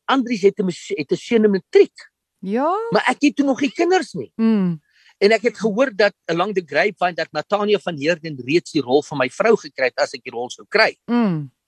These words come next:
Speaker 1: Ek het gedog hierdie rol is nie ek nie. My agent mors my tyd, maar ten spyte daarvan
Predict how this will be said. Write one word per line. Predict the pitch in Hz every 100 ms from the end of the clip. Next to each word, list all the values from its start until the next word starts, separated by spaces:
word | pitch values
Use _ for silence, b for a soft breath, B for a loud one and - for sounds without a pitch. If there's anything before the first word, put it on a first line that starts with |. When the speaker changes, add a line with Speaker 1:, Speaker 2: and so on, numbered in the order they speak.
| _ _ -
Speaker 1:
Ek | - -
het | 208
gedog | - 185 160 -
hierdie | 147 151 135
rol | 127 120
is | -
nie | 156
ek | 226 - 143
nie. | - _ _ _ _ _ _ _ _
My | 135 156
agent | - 202 175
mors | 165 -
my | 151
tyd, | - 202 131
maar | 135 -
ten | 147
spyte | - - - 285 220 185
daarvan | 113 101 - 104